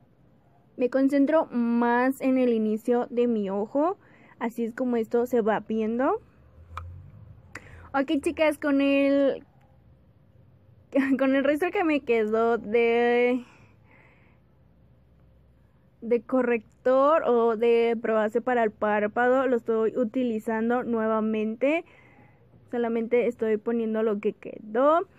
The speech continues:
ya que voy a utilizar un tono con un poco de brillo y lo que quería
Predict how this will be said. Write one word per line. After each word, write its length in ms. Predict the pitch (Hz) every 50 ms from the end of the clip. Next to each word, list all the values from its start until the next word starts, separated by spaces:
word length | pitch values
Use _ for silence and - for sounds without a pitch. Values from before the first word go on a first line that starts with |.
| - - - - - _
ya 380 | 233 214 208 - 285 285 302 285
que 120 | 339 339
voy 200 | 330 311 294 294
a 40 | 294
utilizar 920 | 277 - 294 262 247 247 240 - 226 226 233 233 240 240 247 247 247 262 262 254 - - - - -
un 240 | 240 240 247 247 240
tono 500 | - - 247 233 233 233 233 233 240 233
con 260 | 240 - 240 233 226
un 140 | 226 226 233
poco 300 | - - 233 - - 254
de 160 | 262 254 240
brillo 400 | 202 190 214 214 190 233 233 -
y 80 | 240 240
lo 120 | 226 214
que 120 | 214 214 208
quería 280 | - 202 208 202 202